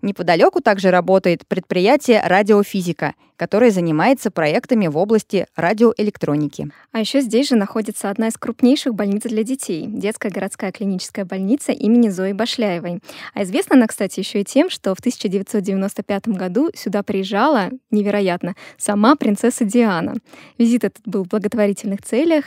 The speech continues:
Speaker 2: Диана была патроном фонда больницы, который был открыт в Лондоне. И тогда учреждению она подарила медоборудование, ну, ещё много общалась с сотрудниками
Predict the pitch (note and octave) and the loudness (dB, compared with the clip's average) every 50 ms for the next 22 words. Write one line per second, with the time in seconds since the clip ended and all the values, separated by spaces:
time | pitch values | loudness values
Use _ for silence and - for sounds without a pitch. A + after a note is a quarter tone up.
0 | - - G3+ F#3+ F3+ F#3+ G#3 G3 F#3+ F#3 F#3 F3 F#3 F3 F3+ F3 F3 E3+ - F#3 | -2 -4 -2 -2 -2 -2 -2 -2 -2 -2 -4 -4 -6 -6 -6 -6 -6 -6 -8 -8
1 | - G3 F3+ E3+ D#3+ F3 F#3 - - G3 F#3+ F3+ F3+ F3 F#3 F3+ F#3 G3 D4 - | -8 -8 -8 -6 -6 -6 -8 -8 -6 -6 -6 -6 -6 -6 -6 -2 0 0 0 0
2 | - D#4 - - A#3+ - A#3+ A#3+ G#3+ A#3 A3+ A3 G#3+ - - A3 - A3+ A3 G#3+ | -2 -6 -4 -4 -2 0 0 0 0 0 0 0 0 -2 -4 -4 -4 -4 -2 -2
3 | G#3+ G#3 G3+ G3+ F#3+ F#3+ F#3+ F#3+ A3+ - - - - - - - - A3+ G#3+ - | 0 0 0 -2 -2 -2 -2 -4 -6 -8 -12 -20 -20 -20 -16 -10 -4 -4 -2 -2
4 | F#3+ F#3 F#3+ A#3 C4 C4 - - G#3 G#3 G#3 G3 F#3 A3+ B3 B3 A3 G3 F#3+ F#3+ | 0 2 4 4 4 4 2 0 0 0 0 2 2 4 6 6 4 4 2 0
5 | F#3+ F#3 - F3+ E3+ G3 F#3+ F#3+ F#3 F3 F3 F3 F3 F3 F3+ - F3 E3 A3+ F3+ | -2 -2 -4 -4 -4 -2 -2 -2 -2 -2 -4 -4 -4 -4 -4 -6 -6 -6 -4 -2
6 | - A3+ D4+ D4+ D4 C4 B3+ B3+ B3 A#3+ A#3 A3 G#3+ G#3 G3 G3+ B3+ C#4+ C#4 - | 0 0 2 2 2 4 6 8 8 8 8 6 4 4 4 4 4 4 4 2
7 | G#3+ G#3 G#3 G3+ G#3 G3+ - F#3+ - - - G#3 F#3 F#3 F3+ F#3 - - F3+ - | 0 0 0 0 0 0 -2 -4 -4 -4 -4 -4 -2 -2 -4 -6 -6 -8 -10 -6
8 | - G#3+ A#3 D4 C#4 C#4 C4 B3+ - B3 A#3+ A#3 A3+ A3+ | -4 -2 -2 2 6 6 6 6 6 4 4 6 4 2